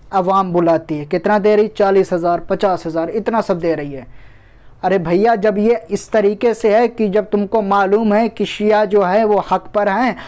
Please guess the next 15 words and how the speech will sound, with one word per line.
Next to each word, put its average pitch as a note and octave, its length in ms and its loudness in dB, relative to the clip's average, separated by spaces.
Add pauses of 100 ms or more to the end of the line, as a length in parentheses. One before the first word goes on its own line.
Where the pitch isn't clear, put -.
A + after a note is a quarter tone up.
(140)
तो A3 100 2
फिर A3+ 180 0
तुम A3+ 200 0
शिया D#4 340 0
क्यों C#4 220 0
नहीं A#3 120 0
हो F#3+ 160 2
जाते? F3+ 440 -2 (640)
अगर F#3+ 220 2
यही G#3 320 2
बात A3+ 300 0
है B3+ 340 0 (300)
तो, G3+ 120 4
तो A3 200 2
तुम C#4+ 840 -4